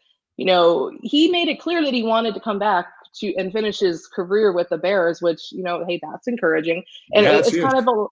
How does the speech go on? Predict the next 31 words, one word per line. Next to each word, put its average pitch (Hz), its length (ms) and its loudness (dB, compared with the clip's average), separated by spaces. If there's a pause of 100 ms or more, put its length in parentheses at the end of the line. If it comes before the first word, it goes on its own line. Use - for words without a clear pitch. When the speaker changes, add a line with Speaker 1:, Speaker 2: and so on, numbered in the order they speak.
(420)
Speaker 1:
kind 311 120 4
of 381 60 4
along 339 160 4
the 277 60 -2
lines 233 240 -4
is 220 120 -12
you 226 120 -8
hope 240 220 -8
that 240 200 -8
that 196 200 -8
means 202 260 -6
that 190 120 -10
he 214 80 -6
would 208 120 -6
even 185 200 -4
take, 185 220 -2
like, 175 180 0
a, 156 240 -4
give, 185 200 -4 (100)
like, 170 140 -6
a 180 40 -6
hometown 196 440 -2
discount, 240 480 -2
because 196 240 2
I 202 80 4
think 254 200 -4
that's 190 280 4
the 180 60 -14
concern, 180 460 -4
is 170 140 -4
that, 165 180 2